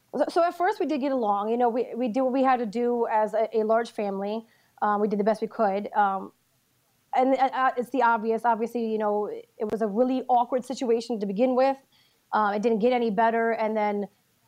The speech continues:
if I'm gonna be honest with you, Tanya doesn't cook, she doesn't clean. Um, I was the bearer of all that, and it was really difficult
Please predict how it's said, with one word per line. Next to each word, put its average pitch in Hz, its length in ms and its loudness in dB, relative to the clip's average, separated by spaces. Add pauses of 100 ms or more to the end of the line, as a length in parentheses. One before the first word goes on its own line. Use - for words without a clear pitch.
(380)
if 208 100 0
I'm 240 100 0
gonna 240 160 2
be 240 160 2
honest 269 280 0
with 277 120 -4
you, 277 200 -4
Tanya 277 400 -2
doesn't 262 280 -2
cook, 277 220 0
she 262 100 -8
doesn't 247 280 -4
clean. 226 440 0 (540)
Um, 196 460 0
I 233 180 2
was 247 160 0
the 226 80 0
bearer 233 320 2
of 220 100 0
all 214 220 4
that, 196 400 -2
and 208 160 -4
it 208 80 -4
was 196 160 -4
really 226 160 -2
difficult 254 680 -2